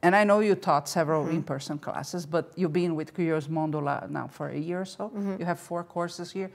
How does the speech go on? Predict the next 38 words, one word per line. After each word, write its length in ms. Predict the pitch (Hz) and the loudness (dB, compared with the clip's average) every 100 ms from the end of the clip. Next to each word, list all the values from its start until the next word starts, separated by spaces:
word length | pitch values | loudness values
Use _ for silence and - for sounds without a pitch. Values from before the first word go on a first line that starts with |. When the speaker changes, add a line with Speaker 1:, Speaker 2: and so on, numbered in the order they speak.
| - - - | -18 -18 0
Speaker 1:
You're 140 | 262 | 0
teaching 360 | 277 254 - 175 | 2 -4 -4 -8
to 100 | 160 | -4
the 100 | 147 | -6
whole 280 | - 170 | -4 -6
world 460 | 156 143 151 143 131 - _ | -4 -2 -2 -2 -6 -14 _
right 160 | 143 139 | -8 -6
now. 160 | - - | -6 -8
Speaker 2:
I 160 | 175 175 | -8 -6
know. 240 | 175 - - | -8 -8 -10
Speaker 1:
No, 60 | - | -6
Speaker 2:
I 120 | - | -2
Speaker 1:
and, 80 | 160 | 2
Speaker 2:
love 80 | 190 | 8
Speaker 1:
and 220 | 185 180 | 8 8
Speaker 2:
that. 280 | 170 156 - | 2 0 6
Speaker 1:
I 100 | 233 | 10
know 140 | 277 330 | 10 12
that's 300 | 208 - - | 10 8 0
good 280 | 156 214 196 | 8 8 8
because 300 | 156 175 165 | 4 8 8
I 100 | 214 | 8
feel 220 | - 170 | 4 0
happy 300 | 147 143 156 | 2 0 -2
Speaker 2:
Yeah. 100 | 147 | -6
Speaker 1:
with 180 | 151 143 | -6 -4
that. 280 | 151 156 165 - - - - - - | 0 0 -4 -14 -20 -20 -20 -12 4
Uh, 220 | 190 180 | 8 8
do 320 | 165 151 165 | 6 -2 2
you 140 | 262 | 4
think 260 | 302 339 - | 6 4 6
this 160 | 240 214 | 2 4
is 140 | 208 | 4
a, 180 | 190 180 190 - - _ 175 185 - - _ - | 4 4 -4 -8 -20 _ -20 -20 -20 -20 _ -8
is 140 | 180 | -4
this 320 | - 254 - - | 0 0 -2 -6
what 160 | 220 | -2
you're 100 | 214 | 0